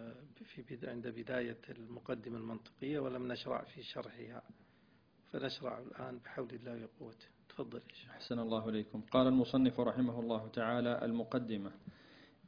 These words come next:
Speaker 2: اعلم أن مدارك العقول تنحصر في الحد والبرهان. وذل-،
Speaker 1: إيه.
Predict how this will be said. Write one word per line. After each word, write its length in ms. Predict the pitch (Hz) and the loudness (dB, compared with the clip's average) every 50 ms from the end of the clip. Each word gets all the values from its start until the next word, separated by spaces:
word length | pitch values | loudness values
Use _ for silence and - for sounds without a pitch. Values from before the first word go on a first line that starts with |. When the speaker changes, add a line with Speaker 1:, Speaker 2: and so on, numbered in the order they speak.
| - | 4
Speaker 2:
اعلم 360 | 135 135 131 131 135 127 127 123 | 6 8 8 10 10 8 8 8
أن 260 | 135 131 131 123 123 | 8 8 8 8 6
مدارك 500 | 120 117 117 127 131 127 123 113 - 127 | 4 4 6 6 6 6 4 2 2 2
العقول 640 | 120 117 113 117 113 - - 131 131 131 123 120 | 2 2 2 0 0 2 4 6 6 8 6 6
تنحصر 640 | 117 - 123 113 110 - - 131 131 - 123 117 117 | 4 0 0 0 0 2 2 2 2 4 4 4 4
في 120 | 113 - 120 | 4 2 0
الحد 400 | 110 - - 131 127 120 110 120 | -2 0 2 2 2 2 2 2
والبرهان. 680 | 117 117 113 110 110 113 117 117 117 123 113 98 85 - - - - - - - - - - - - - - - - _ _ - - - - _ - | 4 4 4 4 4 2 2 2 2 0 0 0 -2 -6 -10 -18 -20 -20 -20 -20 -20 -20 -20 -20 -20 -20 -20 -20 -20 _ _ -20 -20 -20 -20 _ -2
وذل-، 160 | 123 120 113 127 | 0 4 6 6
Speaker 1:
إيه. 280 | 131 135 135 - - | 6 6 4 0 -4